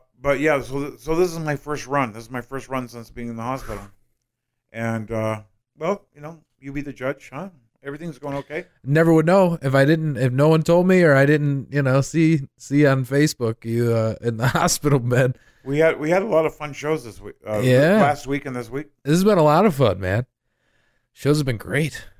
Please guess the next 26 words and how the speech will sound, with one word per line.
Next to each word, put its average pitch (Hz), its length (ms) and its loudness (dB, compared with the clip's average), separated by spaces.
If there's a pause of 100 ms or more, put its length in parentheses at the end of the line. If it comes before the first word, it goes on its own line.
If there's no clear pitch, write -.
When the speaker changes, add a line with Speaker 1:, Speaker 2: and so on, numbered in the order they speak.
(160)
Speaker 1:
And, 127 240 -6
and, 135 220 -6
and 139 180 -8
tonight, 135 500 -4 (680)
here 135 140 -4
we 139 180 0
are 127 380 0 (480)
in, 117 400 -6
uh, 113 240 -2 (440)
Grayling, 135 680 -2
Michigan. 120 400 -18 (120)
Speaker 2:
Yes. 107 340 -6 (880)
Speaker 1:
And 117 140 -10
we 139 140 -2
had, 151 180 0
we 143 120 -4
had 156 120 2
a 127 60 -4
great 135 260 -2
show 117 160 -12
tonight. 92 320 -20 (180)
Speaker 2:
Tonight 104 240 -6
was 101 220 0
a 95 60 -6
blast. 90 460 -6
Speaker 1:
Yeah. 185 300 -6